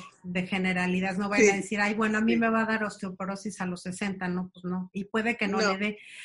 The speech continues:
Speaker 1: Pero aquí me viene hablando de huesos también el problema de artritis, ¿no? Yo veo a muchas mujeres y hombres, ah, este,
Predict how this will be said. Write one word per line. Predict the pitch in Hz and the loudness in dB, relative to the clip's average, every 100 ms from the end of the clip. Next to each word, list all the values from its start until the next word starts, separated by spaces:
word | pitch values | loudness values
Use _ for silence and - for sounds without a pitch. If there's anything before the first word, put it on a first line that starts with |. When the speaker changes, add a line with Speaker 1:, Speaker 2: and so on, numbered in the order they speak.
| - - _ | -16 -18 _
Speaker 1:
Pero | 247 247 240 240 | 4 4 2 2
aquí | 226 220 - 262 | 2 0 4 6
me | 285 | 6
viene | 269 269 254 | 6 6 6
hablando | 226 208 214 214 | 4 2 2 2
de | 220 208 | 0 -2
huesos | 202 196 220 - | -4 -8 -8 -6
también | 190 185 190 196 | -4 -4 -4 -4
el | 196 196 | -4 -6
problema | - 180 180 190 196 | -8 -4 0 0 -2
de | 185 | -4
artritis, | 170 _ 180 180 _ - 185 | -10 _ -10 -10 _ -14 -6
¿no? | 185 | -2
Yo | 185 190 | -2 -2
veo | 196 196 | -2 -2
a | 196 | -2
muchas | 190 196 202 185 | -4 -10 -12 -8
mujeres | 185 175 - 196 196 196 196 - | -8 -8 -6 -4 -2 -4 -8 -8
y | 180 | -4
hombres, | 185 185 180 185 180 _ | -2 -2 -2 -6 -8 _
ah, | 175 175 | -14 -12
este, | 180 - 175 | -16 -16 -16